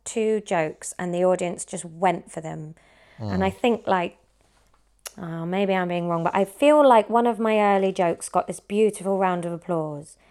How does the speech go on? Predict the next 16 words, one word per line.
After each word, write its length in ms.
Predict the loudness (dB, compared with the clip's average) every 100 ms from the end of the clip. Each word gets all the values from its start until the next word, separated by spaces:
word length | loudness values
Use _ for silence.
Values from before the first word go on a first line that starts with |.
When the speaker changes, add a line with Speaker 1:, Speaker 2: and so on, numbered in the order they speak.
| _ _ _ _
Speaker 1:
And 120 | -2
I 60 | 0
just 240 | 0 -2
relaxed 500 | 2 4 4 0 -6
after 300 | -4 -4 -8
that. 240 | -6 -4 -4
And 120 | -6
I 80 | -6
thought, 420 | -4 0 0 0 -6 _ _ _ _ _ -2
"This 280 | -2 2
is 220 | 4 4 2
the 120 | -2
Apollo, 640 | -2 -4 -4 -4 -6 -8 -12 _ _ _ _
but 140 | 0
it's 200 | 2 2
also 640 | 0 2 2 2 2 0